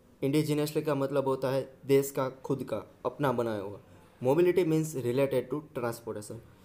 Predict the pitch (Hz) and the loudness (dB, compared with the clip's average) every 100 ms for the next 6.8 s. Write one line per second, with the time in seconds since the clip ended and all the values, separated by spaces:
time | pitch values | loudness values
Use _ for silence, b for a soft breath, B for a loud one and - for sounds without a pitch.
0 | b b - 156 156 185 202 254 269 208 | b b -2 -2 2 4 6 6 6 6
1 | 185 170 139 131 123 - 117 - - 143 | 6 4 2 2 -2 -4 -8 -10 -4 -2
2 | 143 - 165 185 185 156 151 156 143 131 | -2 -2 0 4 2 4 2 2 -2 0
3 | 131 131 - - 160 190 190 156 127 131 | 2 0 -2 0 2 2 4 2 2 -2
4 | 131 - - 165 208 196 180 151 147 143 | -4 -10 -8 -2 2 2 4 2 0 -2
5 | 143 170 180 135 110 - B B 139 135 | -2 0 2 2 0 -6 B B -2 0
6 | 143 156 - 135 131 - - | 0 -2 0 0 0 -2 0